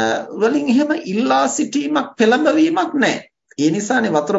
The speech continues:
බොන්න ඕන වුණත් සමහර බොන්නේ නැත්තේ. මුත්‍රා ගල් හැදෙනවා, ප්‍රශ්න එනවා. අ, මේ ඒ, ඒ කොච්චර කිව්වා වුණත් මිනිස්සුන්ට ඒ වතුර ටිකෙන් තමයි මේ කය නඩත්තු වෙන්නේ, සුවපත් වෙන්නේ, ජීවේ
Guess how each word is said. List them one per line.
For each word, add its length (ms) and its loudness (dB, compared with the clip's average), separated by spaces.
බොන්න 260 0
ඕන 340 4
වුණත් 340 0
සමහර 400 2
බොන්නේ 220 2
නැත්තේ. 340 0
මුත්‍රා 480 0
ගල් 280 2
හැදෙනවා, 480 -4
ප්‍රශ්න 380 -2
එනවා. 380 -2
අ, 140 -2
මේ 580 -4
ඒ, 300 2
ඒ 180 0
කොච්චර 540 0
කිව්වා 400 0
වුණත් 280 2
මිනිස්සුන්ට 640 -2
ඒ 180 0
වතුර 400 0
ටිකෙන් 480 0
තමයි 320 -2
මේ 240 -2
කය 180 0
නඩත්තු 580 -2
වෙන්නේ, 340 2
සුවපත් 680 -2
වෙන්නේ, 320 0
ජීවේ 480 0